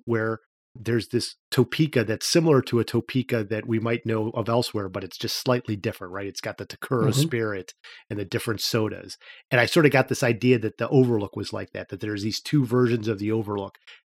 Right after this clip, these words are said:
Speaker 1: that they exist in this odd space where sometimes you can see into the past or the future, and they're just sort of overlapping each other here.
Speaker 2: I totally buy into that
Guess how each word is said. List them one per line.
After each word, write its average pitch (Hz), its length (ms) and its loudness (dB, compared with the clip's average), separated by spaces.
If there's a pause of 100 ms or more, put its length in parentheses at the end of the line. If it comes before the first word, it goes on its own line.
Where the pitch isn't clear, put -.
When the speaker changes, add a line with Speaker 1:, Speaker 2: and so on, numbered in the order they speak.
Speaker 1:
that 107 320 -4 (340)
they 123 120 6
exist 107 420 2
in 117 100 2
this - 280 0 (440)
odd 123 300 4
space - 520 2
where 107 200 -2
sometimes 110 500 0
you 117 80 -2
can 107 160 -4
see 123 240 0
into 113 160 -4
the 104 100 -10
past 110 400 -6
or 107 120 -4
the 98 80 -8
future, 104 540 -6 (260)
and 107 100 -8
they're 104 80 -2
just 104 180 -4
sort 110 140 -2
of 98 140 -10
overlapping 98 640 -4
each - 180 -10
other 107 360 -10
here. 101 180 -14 (400)
Speaker 2:
I 151 120 4
totally 160 540 4
buy 139 260 4
into 135 360 4
that 120 220 0